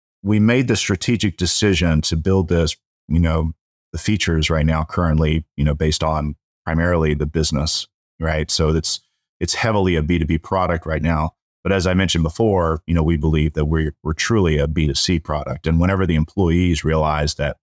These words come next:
"Oh, wow, this is, this is for me. This is mine. This is not just another way for me to get in trouble. This is actually my personal property." Whenever they realize that, that's when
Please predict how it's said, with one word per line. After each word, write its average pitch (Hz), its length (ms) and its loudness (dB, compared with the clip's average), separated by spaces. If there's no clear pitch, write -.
"Oh, 90 100 0
wow, 80 320 0
this 73 240 -2
is, 62 220 -8
this 98 180 -2
is 73 80 -4
for - 140 -18
me. 80 300 0
This - 140 -4
is 71 160 -4
mine. 76 300 0
This - 140 -2
is 85 100 0
not 82 180 0
just 78 220 -4
another 78 260 0
way 76 220 -2
for 73 120 -6
me 78 140 2
to 71 80 0
get 71 140 -4
in - 60 -20
trouble. 80 360 -2
This 78 200 -2
is 78 100 0
actually 69 400 -4
my 85 160 0
personal 80 360 -2
property." 82 440 -4
Whenever 135 240 2
they 120 100 4
realize 87 480 2
that, 71 280 -6
that's 82 220 -4
when 82 360 2